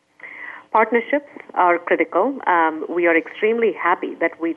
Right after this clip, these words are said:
took the partnership route to even launch the first version. And as we look to scale and expand, you know, additional partnerships, perhaps, mo-, you know, different forms of partnerships will, will play a huge role in trying to meet the needs of these caregivers.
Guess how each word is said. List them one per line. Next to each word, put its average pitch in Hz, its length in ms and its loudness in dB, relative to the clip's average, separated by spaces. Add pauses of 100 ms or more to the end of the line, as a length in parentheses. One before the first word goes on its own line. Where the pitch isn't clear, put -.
took 262 200 -2
the 170 80 4
partnership 165 640 0
route 156 260 0
to 170 60 -6
even 160 360 -4
launch 165 280 4 (120)
the 151 80 -8
first 156 300 -6 (100)
version. 214 480 2 (380)
And 190 100 4
as 180 280 2
we 175 120 2
look 175 220 -2
to 160 100 -4 (120)
scale 165 240 0
and 156 100 0
expand, 156 640 0 (320)
you 175 100 0
know, 165 140 2
additional 185 400 0
partnerships, 156 800 -2 (140)
perhaps, 156 440 0 (120)
mo-, 170 280 2
you 170 80 -2
know, 156 200 0
different 170 480 -4
forms 269 340 4
of 156 140 -4
partnerships 151 640 -4
will, 160 200 -2
will 165 200 -2
play 165 360 2
a 151 60 -12
huge 202 220 -2 (100)
role 156 360 4 (340)
in 170 120 0
trying 170 280 0
to 165 100 -8
meet 160 220 -6
the 156 60 -4
needs 156 280 -6
of 147 140 -8
these 151 160 -6 (120)
caregivers. 147 460 -6